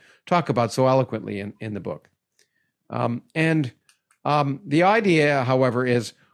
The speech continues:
w-, in some sense, what happens ultimately to black holes. And in conventional physics, there's a problem.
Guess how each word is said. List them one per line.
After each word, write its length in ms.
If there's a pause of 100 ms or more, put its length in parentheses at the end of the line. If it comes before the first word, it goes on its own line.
(160)
w-, 180 (340)
in 160
some 280
sense, 340
what 220
happens 520 (180)
ultimately 480
to 80
black 320
holes. 420 (420)
And 160
in 80
conventional 600
physics, 420
there's 200
a 60
problem. 600